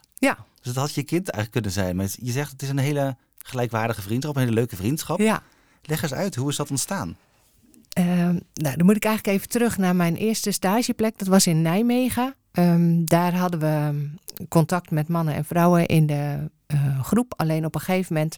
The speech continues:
Speaker 1: werd daar het kamp ontruimd, omdat het winter werd, het werd koud. Iedereen kreeg een andere plek in, eh, Nederland. En toen hadden we als, eh, voor alle vrouwen een appgroep gemaakt.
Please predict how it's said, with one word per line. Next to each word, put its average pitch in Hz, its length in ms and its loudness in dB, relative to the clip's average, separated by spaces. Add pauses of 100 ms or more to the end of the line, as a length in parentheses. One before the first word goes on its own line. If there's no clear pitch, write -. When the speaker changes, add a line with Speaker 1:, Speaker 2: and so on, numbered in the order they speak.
Speaker 1:
werd 156 180 4
daar 156 180 0
het 139 160 -6
kamp 165 340 0
ontruimd, 156 520 0
omdat 147 240 -4
het 143 120 -4
winter 175 260 -4
werd, 160 160 2
het 147 140 -12
werd 131 160 0
koud. 170 400 -2
Iedereen 151 340 -2
kreeg 139 240 -6
een 139 120 -6
andere 147 240 -2
plek 139 380 -6
in, 131 260 0
eh, 131 80 2
Nederland. 170 500 0 (460)
En 160 160 0
toen 180 160 0
hadden 175 240 2
we 151 300 -2
als, 139 360 -8
eh, 139 180 2 (840)
voor - 240 0
alle 160 180 0
vrouwen 185 500 -2
een 156 140 -4
appgroep - 600 -6
gemaakt. 147 580 -2